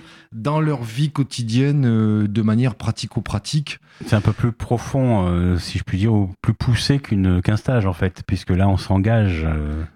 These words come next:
Speaker 1: Oui, c'est u-,
Speaker 2: sur
Speaker 1: c'est
Speaker 2: une
Speaker 1: un
Speaker 2: année, en fait.
Speaker 1: engagement, euh,
Speaker 2: Mm.
Speaker 1: au long cours. Donc, c'est une formation qui, euh, s'inscrit, euh, dans la durée. C'est, elle s'intitule « La Voie Toltec en, en dix leçons », se former aux accords Toltec. Donc,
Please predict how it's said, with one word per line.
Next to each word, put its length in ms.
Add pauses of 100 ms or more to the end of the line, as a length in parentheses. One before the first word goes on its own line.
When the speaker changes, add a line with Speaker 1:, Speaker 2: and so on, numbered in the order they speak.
(120)
Speaker 1:
Oui, 140
c'est 300
u-, 100
Speaker 2:
sur 220
Speaker 1:
c'est 80
Speaker 2:
une 40
Speaker 1:
un 40
Speaker 2:
année, 160
en 20
fait. 140
Speaker 1:
engagement, 380
euh, 100
Speaker 2:
Mm. 100
Speaker 1:
au 60
long 240
cours. 420
Donc, 220
c'est 420
une 140
formation 800 (100)
qui, 400
euh, 100
s'inscrit, 800
euh, 100
dans 180
la 100
durée. 580
C'est, 320
elle 140
s'intitule « 540
La 80
Voie 160
Toltec 440
en, 180
en 140
dix 320
leçons », 360
se 120
former 320
aux 140
accords 240
Toltec. 340
Donc, 320